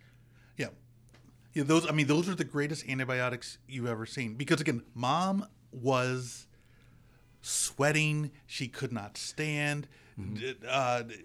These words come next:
Speaker 1: the way they played it, she probably had hours to live. And
Speaker 2: Right.
Speaker 1: like you said, Road Warrior, she's up there taking a bath. She's having a great time. It couldn't have been more than ten minutes after she took those pills.
Speaker 2: Yeah, yeah.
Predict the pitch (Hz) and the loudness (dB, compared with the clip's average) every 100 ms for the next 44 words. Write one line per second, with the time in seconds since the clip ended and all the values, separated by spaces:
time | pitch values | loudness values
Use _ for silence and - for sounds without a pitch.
0 | - - - - _ - 139 139 127 135 | -18 -20 -20 -20 _ -16 0 2 6 6
1 | 160 156 147 - 156 147 120 110 - 131 | 6 6 4 2 0 2 0 -6 -8 -8
2 | 135 143 139 135 127 123 120 113 120 123 | -2 0 2 0 0 0 0 -2 0 0
3 | 120 117 - 113 113 104 104 - - - | 0 -2 -4 -4 -4 -6 -12 -20 -8 0
4 | 190 190 185 - - - 170 190 190 190 | 2 4 2 0 -4 2 6 6 6 6
5 | 190 156 147 151 147 135 156 139 120 107 | 6 4 0 -2 -2 -4 -4 -4 -4 -6
6 | - 196 185 180 143 135 123 117 - 180 | -2 0 2 0 -2 -2 -2 -4 -2 -2
7 | 175 175 180 175 - - 143 185 175 165 | -2 -2 -2 -4 -8 -8 0 2 4 2
8 | 160 156 139 123 123 139 123 113 113 - | 0 0 -2 -4 -6 -4 -4 -4 -8 -10
9 | 107 - 110 - 113 - - 107 92 - | -14 -14 -14 -14 -16 -16 -6 -4 -4 -8
10 | - - - | -20 -14 -14